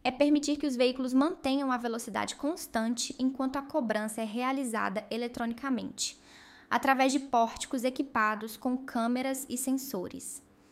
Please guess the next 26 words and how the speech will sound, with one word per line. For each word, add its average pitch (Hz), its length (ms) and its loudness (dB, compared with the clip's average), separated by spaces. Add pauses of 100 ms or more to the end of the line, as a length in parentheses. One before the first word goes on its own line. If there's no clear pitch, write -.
(340)
Com 247 120 0
a 254 80 6
Tag 302 300 4
Sem 262 160 0
Parar, 202 580 2 (380)
você 226 220 0
se 240 120 0
integra 262 380 2
perfeitamente 294 880 -2
a 226 60 0
essa 226 180 -4
tecnologia 226 880 -4 (460)
e 254 100 2
ainda 269 320 6
ganha 262 240 0
descontos 233 480 -4
exclusivos 240 800 -2
que - 160 -6
diminuem 262 720 4
o 226 60 -2
valor 214 340 0
da 214 140 -2
tarifa 196 440 -6
em 208 120 -4
cada 233 400 0
passagem. 196 760 -6